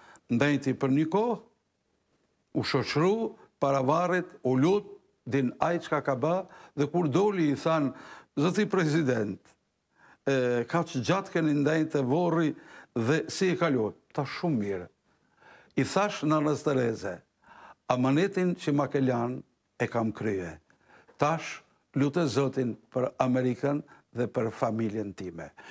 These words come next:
Kjo është dëshmi, ma tepër se bindse, se kush e ka lëviz Amerikën ose kush e ka lëviz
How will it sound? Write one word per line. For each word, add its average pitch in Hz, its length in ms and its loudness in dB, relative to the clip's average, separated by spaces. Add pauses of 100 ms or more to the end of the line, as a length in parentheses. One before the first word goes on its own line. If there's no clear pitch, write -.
(160)
Kjo 247 120 2 (100)
është 147 140 -2
dëshmi, 202 500 2 (180)
ma 135 100 2
tepër 214 320 0
se 202 160 0
bindse, 202 520 2 (200)
se 190 140 0
kush 277 300 -2
e 254 60 2
ka 185 120 0
lëviz 143 720 2 (280)
Amerikën 180 680 0 (300)
ose 165 240 0
kush 175 220 -2
e - 20 -2
ka 165 160 0
lëviz 143 540 2